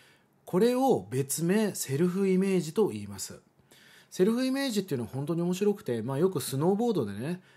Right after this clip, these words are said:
あの、向いた方向に向かっていくって皆さん話知ってます？僕もスノーボード人生で二回だけやったことありますが、本当に下手くそでセンスないんだけど、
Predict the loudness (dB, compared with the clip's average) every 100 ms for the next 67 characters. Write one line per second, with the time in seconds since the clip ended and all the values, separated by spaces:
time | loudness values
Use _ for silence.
0 | _ _ -6 -4 0 2 2 2 2 2
1 | 4 4 4 2 -2 0 0 0 -4 -6
2 | -8 -8 -12 -12 -12 -12 -8 -8 -8 -10
3 | -12 _ _ -6 -4 -2 -4 -4 -2 2
4 | 2 0 -2 -6 -4 -6 -6 -6 -2 0
5 | 0 -2 -2 -2 -6 -8 -10 -10 -12 -14
6 | -10 -10 -4 -4 -2 -4 -4 -4 -6 -6
7 | -6 -8 -8 -8 -10 -10 -10 -10